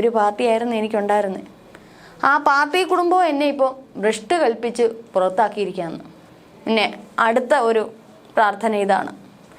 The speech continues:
എന്നെ പുറത്താക്കാൻ നിന്ന എൻ്റെ മിത്രങ്ങൾ, ഈശ്വരാ, അവർക്കൊന്നും വരുത്തല്ലേ. എന്നാലും സുഹൃത്തുക്കൾ, ആ പരമ, ഉം, ഉം, പറയുന്നില്ല, ഈശ്വരാ, അവർക്കൊന്നും വരുത്തല്ലേ,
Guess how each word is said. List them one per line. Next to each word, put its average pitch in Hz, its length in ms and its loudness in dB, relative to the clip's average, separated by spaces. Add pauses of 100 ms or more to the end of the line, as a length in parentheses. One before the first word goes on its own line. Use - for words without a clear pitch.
(500)
എന്നെ 302 240 2
പുറത്താക്കാൻ 349 640 2
നിന്ന 302 180 0 (360)
എൻ്റെ 254 200 2 (400)
മിത്രങ്ങൾ, 240 540 0 (920)
ഈശ്വരാ, 196 360 0 (800)
അവർക്കൊന്നും 196 460 0
വരുത്തല്ലേ. 214 480 2 (960)
എന്നാലും 330 640 2 (560)
സുഹൃത്തുക്കൾ, 311 600 0 (400)
ആ - 20 4 (160)
പരമ, 254 340 2 (960)
ഉം, - 80 -8 (100)
ഉം, 262 60 -2 (560)
പറയുന്നില്ല, 247 420 2 (840)
ഈശ്വരാ, 170 320 0 (800)
അവർക്കൊന്നും 175 440 -2
വരുത്തല്ലേ, 196 420 2